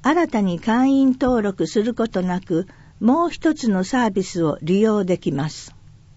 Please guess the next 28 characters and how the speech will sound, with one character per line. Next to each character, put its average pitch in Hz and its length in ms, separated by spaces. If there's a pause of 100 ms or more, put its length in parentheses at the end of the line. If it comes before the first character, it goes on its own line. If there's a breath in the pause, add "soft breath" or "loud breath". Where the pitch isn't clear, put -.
(1400 soft breath)
サ 302 300
ー 285 40
ビ 294 140
ス 262 200
名 170 360 (100)
四 202 220
つ 311 300
あ 262 80
り 226 120
ま 185 160
す。 - 240 (640 soft breath)
利 220 220
用 311 300
方 247 320
法、 160 420 (280)
対 294 380
応 269 200
時 220 200
間、 160 380 (400 soft breath)
予 202 160
約 294 340
の 247 200
順 208 340
に 185 160
読 185 180
み 180 160
ま 160 160
す。 - 240